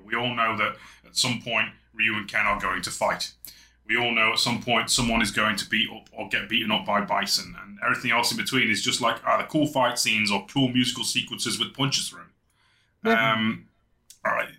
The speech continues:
Speaker 1: Narratively, it's inoffensive. I would argue it's like, if, if the first film that we talked about was some really complex, ha-, haphazard, like, Heston Blumenthal dish,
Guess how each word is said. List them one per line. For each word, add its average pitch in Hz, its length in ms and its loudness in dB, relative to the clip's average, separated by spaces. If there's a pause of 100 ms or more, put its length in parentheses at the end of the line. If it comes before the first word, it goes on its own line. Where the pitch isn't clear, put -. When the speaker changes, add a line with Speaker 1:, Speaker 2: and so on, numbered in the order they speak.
(100)
Speaker 1:
Narratively, 160 840 2
it's 135 160 -2
inoffensive. 107 840 -2
I 117 80 -2
would 120 100 2
argue 123 380 2
it's 123 180 0
like, 120 340 2 (580)
if, 175 280 -2 (340)
if 175 180 0
the 175 60 -2
first 214 480 4
film 135 420 2
that 120 120 -2
we 123 100 0
talked 120 300 2
about 123 360 0
was 127 200 2
some 135 320 4
really 151 340 2
complex, 147 680 0
ha-, 139 340 2
haphazard, 123 720 0
like, 117 220 2
Heston 131 400 -6
Blumenthal 127 640 2
dish, - 480 0